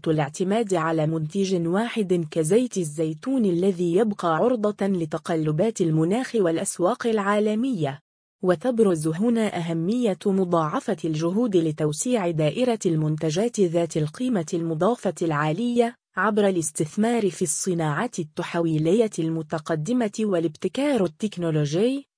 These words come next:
عوض الاكتفاء بتصدير المواد الخام أو شبه المصنعة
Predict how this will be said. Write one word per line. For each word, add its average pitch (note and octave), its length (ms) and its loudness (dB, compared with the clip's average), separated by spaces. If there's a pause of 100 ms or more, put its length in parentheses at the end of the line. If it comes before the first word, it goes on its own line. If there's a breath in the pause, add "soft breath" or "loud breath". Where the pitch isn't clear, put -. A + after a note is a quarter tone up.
عوض A#3 560 0
الاكتفاء F#3 800 -2
بتصدير E3+ 640 -2
المواد F3+ 640 2
الخام F#3 480 0
أو E3+ 200 -2
شبه F#3 380 -2
المصنعة G3 680 -2